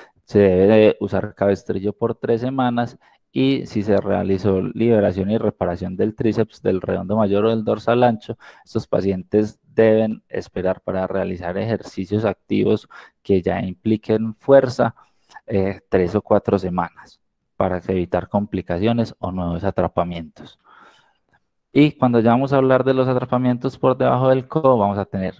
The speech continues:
el primero del que vamos a hablar es el síndrome de Wartenberg o la cheiralgia parestésica, que la describió Wartenberg en mil novecientos treinta y dos. No fue el primero en describirla, pero fue el que acuñó el término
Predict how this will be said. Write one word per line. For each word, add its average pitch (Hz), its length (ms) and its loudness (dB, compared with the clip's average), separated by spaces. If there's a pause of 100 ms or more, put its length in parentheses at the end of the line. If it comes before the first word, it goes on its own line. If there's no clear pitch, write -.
(180)
el 101 120 -4
primero 98 500 0
del 101 220 -4
que - 100 -8
vamos 107 180 -6
a - 20 0
hablar 120 200 2
es 110 60 -2
el 110 160 0
síndrome 98 460 -6
de 104 60 0
Wartenberg 110 680 -2 (300)
o 101 80 0
la 95 160 2
cheiralgia 95 640 0
parestésica, 113 800 0
que - 120 -8
la 98 140 0
describió 95 640 -2
Wartenberg 107 640 -2 (340)
en 101 140 -4
mil 98 220 -4
novecientos 98 760 -2
treinta 127 480 2
y 131 60 6
dos. 131 380 6 (100)
No 101 300 -2
fue - 180 0
el 117 80 0
primero 120 340 -2
en 120 80 -4
describirla, 135 520 -2
pero 107 260 0
fue 98 160 -4
el 95 140 -4
que - 100 -6
acuñó 104 380 -4
el 92 100 -4
término 117 540 -2